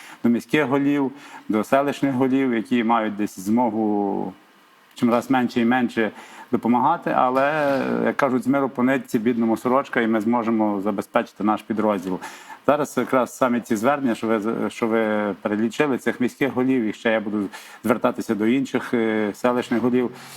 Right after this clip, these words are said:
Ми отри-, е, домовились про зу-, про комплектування F P V-дронами, мавіками денними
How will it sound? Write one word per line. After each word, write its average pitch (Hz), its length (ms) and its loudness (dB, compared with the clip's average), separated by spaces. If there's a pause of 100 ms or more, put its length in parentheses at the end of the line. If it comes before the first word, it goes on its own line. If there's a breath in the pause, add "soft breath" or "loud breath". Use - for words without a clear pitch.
(200 loud breath)
Ми 127 120 2
отри-, 117 300 0
е, 113 280 2 (280)
домовились 123 440 2
про 113 160 -2
зу-, 113 220 0 (140)
про 107 1000 0 (120)
комплектування 117 1040 0 (100)
F 123 80 2
P - 20 2
V-дронами, 127 720 0 (420 loud breath)
мавіками 131 960 2
денними 123 680 2